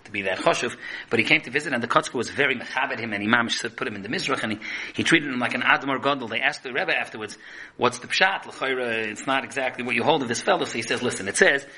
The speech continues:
by tzedakah, Gemilas Chasodim, Afilu Sus Lurkev Olav and Eved Loritz Lefanav." So the Kotzker said, "Sus Lurkev Olav I can understand. Maybe he's weak, he's sick, he needs a, he needs a Sus Lurkev Olav. But Erev Lor-, Loritz Lefanav is shtuyot." He says, "Weißt du, even shtuyot.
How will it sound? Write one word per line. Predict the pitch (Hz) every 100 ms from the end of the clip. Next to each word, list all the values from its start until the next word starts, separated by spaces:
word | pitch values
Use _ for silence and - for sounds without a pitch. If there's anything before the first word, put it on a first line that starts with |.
| - - -
by | 120 113
tzedakah, | - 127 131 190 - 101
Gemilas | 113 151 156
Chasodim, | 139 - 151 135
Afilu | - 180 139
Sus | - 190 -
Lurkev | 131 131 156 185
Olav | 196 180
and | 139
Eved | 147 160 143
Loritz | 135 135 123
Lefanav." | 117 - 101 87
So | -
the | 107
Kotzker | - 170 - -
said, | - - - - - - -
"Sus | - 247 -
Lurkev | 190 185 143 139 -
Olav | 135 123
I | 117
can | 120
understand. | 110 - 113 98
Maybe | 110 110
he's | 101 101
weak, | 156 165 -
he's | 95 -
sick, | 156 -
he | - 120 117 120
needs | 131 123
a, | 104 98
he | 120
needs | 120
a | 107
Sus | 117 -
Lurkev | 107 95
Olav. | 90 - - - - -
But | - -
Erev | 190 160 135
Lor-, | 151 180 127
Loritz | 139 190 -
Lefanav | - 135 180 - - 120 -
is | 131 123
shtuyot." | - - 170 - - - _ - - - -
He | 104
says, | 135 117
"Weißt | 180 -
du, | - 156
even | 170
shtuyot. | - - 202 240 -